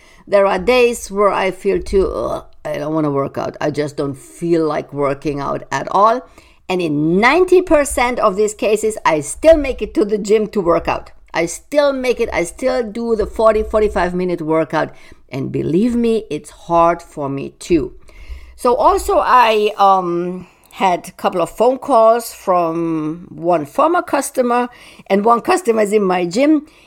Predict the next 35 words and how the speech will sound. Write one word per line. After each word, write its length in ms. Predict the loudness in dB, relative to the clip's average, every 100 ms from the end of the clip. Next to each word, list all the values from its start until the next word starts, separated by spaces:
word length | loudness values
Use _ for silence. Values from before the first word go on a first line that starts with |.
| _ _
and 160 | -4
they 160 | -2 -4
told 420 | -2 4 4 4
me, 300 | -2 2 2
because 580 | 2 0 0 0 -4 -12
the 140 | -6
one 380 | -6 0 0 0
just 320 | 0 -2 -2
lost 260 | -2 -2 -2
twenty 280 | -2 -2 -2
pounds 440 | -4 -2 -2 -4
in 200 | -4 -4
the 80 | -4
seven 440 | -4 -4 -2 -2
weeks, 400 | -2 -2 -2 -8 -8
and 240 | -4 -4
just 300 | -2 -2 -2
by 160 | -2 -2
switching 560 | -2 -6 -6 -4 -4 -2
their, 520 | 0 0 -2 -4 -2
uh, 60 |
nutrition. 720 | 0 0 0 -2 -2 -2 -2 -6 -16 -20 -20 -20 _ _
And 220 | -6 -6
she 200 | -6 -10
told 400 | -2 2 2 2
me 140 | 0
that 340 | 2 2 0 -4
constantly 560 | -2 -2 -2 -2 2
listening 520 | 4 2 0 0 0 -2
to 180 | 0
me 420 | 2 4 2 2 -2
saying, 640 | -6 0 2 2 0 2
"No 180 | 2 0
shit 300 | 0 -4 -2
food," 440 | 2 4 4 0